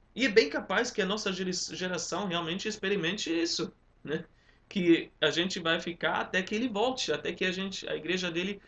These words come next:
seja arrebatada. Mas talvez não seja isso que ele vai fazer, mas ele pode, né?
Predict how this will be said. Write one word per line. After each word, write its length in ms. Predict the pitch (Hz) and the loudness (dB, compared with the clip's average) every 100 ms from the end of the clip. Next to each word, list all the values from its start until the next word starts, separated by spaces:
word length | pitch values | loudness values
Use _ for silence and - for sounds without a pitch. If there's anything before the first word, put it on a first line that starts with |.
| - - | -20 -6
seja 340 | - 190 196 | 2 4 4
arrebatada. 760 | 190 196 226 - 208 226 147 110 _ _ _ _ _ - - _ _ - | 2 2 -2 -2 -2 -2 -4 -10 _ _ _ _ _ -20 -20 _ _ -4
Mas 580 | 151 165 240 - - - _ - | 2 4 4 2 -2 -6 _ -6
talvez 340 | 147 131 135 | -2 2 0
não 120 | 165 175 | 0 -2
seja 360 | 185 202 208 | 0 2 4
isso 280 | 214 233 190 | 4 0 -4
que 100 | 208 | -2
ele 200 | 202 190 | 0 0
vai 600 | 143 131 208 294 269 196 - | -2 0 2 2 -2 -4 -4
fazer, 520 | 156 143 127 123 113 - _ - | 0 0 0 -4 -4 -8 _ -4
mas 220 | 131 123 | -2 -2
ele 180 | 127 185 | -4 -4
pode, 540 | 294 285 277 190 131 - | 0 2 2 0 -4 -6
né? 280 | 143 185 | -2 -2